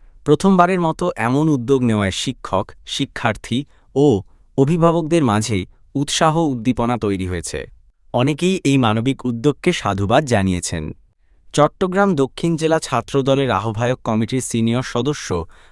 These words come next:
ফয়সাল সিকদার সোহান বলেন, "ছাত্রদল সবসময় ছাত্র সমাজের কল্যাণে মানবিক দায়িত্ববোধ থেকে কাজ করে আসছে।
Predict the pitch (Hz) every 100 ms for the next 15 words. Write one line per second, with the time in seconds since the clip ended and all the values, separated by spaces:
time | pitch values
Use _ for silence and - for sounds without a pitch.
0 | - - 120 135 - 156 151 135 120 131
1 | - 120 110 123 104 90 165 135 87 -
2 | - - - 127 - 143 156 - 131 -
3 | 160 156 - 113 - - 131 127 127 131
4 | 123 110 131 196 160 101 - - - -
5 | 120 156 175 151 117 117 - 113 117 -
6 | 123 170 104 101 - 107 85 71 - -
7 | 82